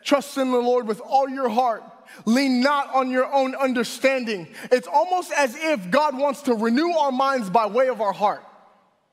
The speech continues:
It's almost as if he's trying to do something new in us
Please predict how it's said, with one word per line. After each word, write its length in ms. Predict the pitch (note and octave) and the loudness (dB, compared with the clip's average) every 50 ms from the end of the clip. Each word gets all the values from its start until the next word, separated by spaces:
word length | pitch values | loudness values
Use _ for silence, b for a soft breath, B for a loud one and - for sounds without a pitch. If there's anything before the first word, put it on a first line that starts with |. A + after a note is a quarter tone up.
| _ _ _ _ _ _ _ _ _ _ _ _ _ _ _ _ _ _ _ _ _ _ _ _ _ _ _ _ _ _ _ _ B B B B | _ _ _ _ _ _ _ _ _ _ _ _ _ _ _ _ _ _ _ _ _ _ _ _ _ _ _ _ _ _ _ _ B B B B
It's 200 | D4 C#4+ - - | 0 0 0 -2
almost 460 | - D4 D#4+ F4+ F#4 F#4 F4+ C4 E4 | 0 2 2 2 2 -2 -2 -2 -2
as 120 | D4 A#3 | -2 0
if 140 | D4+ D#4+ A#3 | 0 0 2
he's 220 | A#3+ D#4 D4+ G#3 - | 2 2 0 0 0
trying 220 | - D4+ D#4 D4+ | 0 0 0 0
to 60 | C#4 | 0
do 200 | A#3 G#3+ D4+ C#4 | 0 0 -2 0
something 420 | - - C#4 A#3+ F3+ B3 B3 A#3 A#3 | 2 0 0 0 0 -2 -2 0 0
new 240 | D4 F4+ G4 F#4 | 0 0 0 0
in 160 | E4+ D4 C4 B3 | 0 0 0 2
us 340 | A#3+ A3 G3+ - - - | 2 0 0 -4 -8 -14